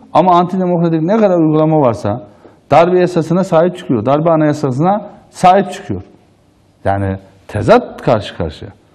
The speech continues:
Onun için biz mutlaka yeni sivil demokratik bir anayasa yapacağız.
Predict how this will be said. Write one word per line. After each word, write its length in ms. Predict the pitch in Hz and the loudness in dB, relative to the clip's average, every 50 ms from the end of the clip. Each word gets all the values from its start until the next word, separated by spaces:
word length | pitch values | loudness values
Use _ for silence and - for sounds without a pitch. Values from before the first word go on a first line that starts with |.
| _ _ _ _ - | _ _ _ _ -4
Onun 120 | 170 196 | -2 -2
için 260 | 190 190 175 143 127 | 0 0 0 0 0
biz 240 | 131 143 147 147 143 - - - - - - _ _ - | 0 0 0 -2 -4 -10 -18 -20 -20 -20 -20 _ _ -4
mutlaka 460 | 165 170 165 151 147 123 127 123 113 | -2 -2 0 0 -2 0 0 0 0
yeni 260 | 110 113 120 123 131 | 0 0 0 0 -2
sivil 320 | 123 - 123 120 151 156 | -2 -2 -2 -2 -2 -2
demokratik 500 | 123 113 113 113 101 117 110 - 151 127 | -2 -2 -2 -2 -4 -6 -6 -6 -6 -6
bir 80 | 113 104 | -4 -4
anayasa 380 | 104 101 101 98 98 98 - 98 | -2 -2 -4 -4 -6 -6 -6 -6
yapacağız. 460 | 92 85 101 95 117 170 208 208 | -6 -6 -6 -2 -2 -2 -2 -2